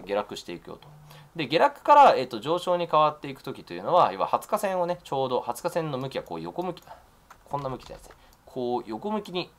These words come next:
なってくるので、横向きになって、えー、どう戦っていくかっていうのを見れば、あー、そろそろ上昇するかなとか上昇しないかなっていうのが分かってくると。とりあえずこの銘柄はもう完全に下落だよというようなところですね。週足を見ると、まあ、週足見てもそうですね、ちょうど二十日線、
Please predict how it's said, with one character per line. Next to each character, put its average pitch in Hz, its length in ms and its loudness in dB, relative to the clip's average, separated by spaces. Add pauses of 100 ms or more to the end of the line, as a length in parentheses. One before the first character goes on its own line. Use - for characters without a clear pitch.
(100)
な 120 140 -2
っ - 60 -6
て - 120 -14
く 87 100 -14
る 82 60 -12
の 80 100 -12
で、 85 80 -12
横 117 240 -6
向 254 100 0
き 254 120 -10
に 226 40 -8
な 247 100 2
っ 247 40 -14
て、 - 380 -8 (160)
え 123 80 -6
ー、 113 40 -6
ど 139 120 -4
う 135 40 -4
戦 101 220 -6
っ 90 80 -6
て - 80 -12
い 92 60 -14
く - 20 -20
か - 80 -6
っ - 40 -10
て - 100 -6
い - 20 -8
う - 40 -8
の - 20 -10
を 92 40 -10
見 110 60 -12
れ 127 60 -12
ば、 202 200 0 (300)
あ 98 140 0
ー、 95 40 -2
そ 131 120 -2
ろ - 40 -4
そ 107 120 -4
ろ 92 60 -4
上 107 140 -4
昇 110 140 -6
す 117 100 -10
る 110 80 -10
か 113 120 -6
な 180 140 2
と - 100 -10
か 90 100 -2
上 90 120 -8
昇 - 100 -8
し - 100 -12
な 113 80 -4
い 107 60 -6
か 127 80 -4
な 190 80 2
っ 220 60 -4
て 254 80 -10
い - 20 -4
う 214 40 -4
の 147 60 4
が 107 60 4
分 - 40 0
か 87 60 -4
っ - 60 -6
て - 80 -18
く - 80 -18
る - 40 -20
と。 - 80 -20 (220)
と 208 100 -6
り 277 60 -2
あ 285 60 -2
え - 20 -8
ず 156 80 -10
こ 113 140 -6
の 135 60 -2
銘 165 120 2
柄 151 160 4
は 110 60 2
も 87 240 -6
う - 20 -20
完 120 160 -6
全 165 140 -8
に 123 160 -14
下 82 120 -12
落 123 200 -2
だ 127 60 2
よ 120 100 0
と - 80 -12 (440)
い 170 60 -8
う - 40 -4
よ - 40 0
う - 20 2
な 131 80 0
と - 120 -12
こ - 60 -12
ろ - 40 -14
で - 80 -20
す - 60 -18
ね。 135 180 -8 (760)
週 - 240 -6
足 196 180 0
を 165 60 0
見 156 120 -8
る 104 80 -14
と、 - 320 0 (200)
ま 104 100 -2
あ、 110 40 -6
週 - 140 -4
足 220 180 -2
見 262 80 -2
て 247 80 -4
も 175 100 -2
そ 123 120 -10
う - 20 -10
で 104 60 -14
す - 40 -8
ね、 196 60 -4
ち - 80 -12
ょ 104 40 0
う - 20 -2
ど - 80 -4
二 98 100 -4
十 - 80 -10
日 123 100 -2
線、 139 240 -8